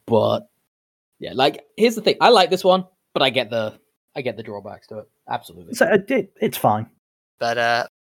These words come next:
Speaker 3: how will it do against its opponent, which is our one and only manhwa, Battle Through the Heavens,
Speaker 2: Oh,
Speaker 3: A K A
Speaker 2: no, this one's
Speaker 3: Doppo
Speaker 2: going. <laughs>
Speaker 3: Kankion.
Speaker 1: Oh, it wins.
Speaker 3: Written <laughs> by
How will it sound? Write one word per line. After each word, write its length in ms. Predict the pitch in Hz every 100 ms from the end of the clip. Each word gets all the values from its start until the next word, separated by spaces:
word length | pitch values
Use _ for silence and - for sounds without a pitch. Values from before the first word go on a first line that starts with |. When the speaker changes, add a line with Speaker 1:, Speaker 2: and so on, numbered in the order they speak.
| _ _
Speaker 3:
how 240 | - 135 139
will 180 | 147
it 140 | 147 196
do 180 | 147 143
against 440 | 143 151 - -
its 200 | 165 -
opponent, 720 | - 160 190 143 143 143 - -
which 540 | 139 139 143 - -
is 520 | - 156 165 147 139 147
our 240 | 131 139
one 220 | 135 156 156
and 100 | 151
only 260 | 160 156
manhwa, 540 | 151 175 165 135 135 131 _ _ _ _
Battle 280 | - 214 175
Through 240 | - 226
the 80 | 220
Heavens, 760 | 185 202 190 156 139 127 123 -
Speaker 2:
Oh, 100 | 120
Speaker 3:
A 200 | 110 113
K 140 | 110
A 260 | 135 131 131
Speaker 2:
no, 40 | 98
this 120 | 110 -
one's 220 | 151 156
Speaker 3:
Doppo 60 | 101
Speaker 2:
going. 220 | 151 139
<laughs> 0 |
Speaker 3:
Kankion. 840 | 208 151 143 - 147 139 143 147 - _ _ _ 151
Speaker 1:
Oh, 100 | 120
it 80 | 131
wins. 340 | 123 110 - _ _ _
Speaker 3:
Written 360 | 156 175 165 - 190 180 -
<laughs> 340 | 160 165 143 160
by 240 | 139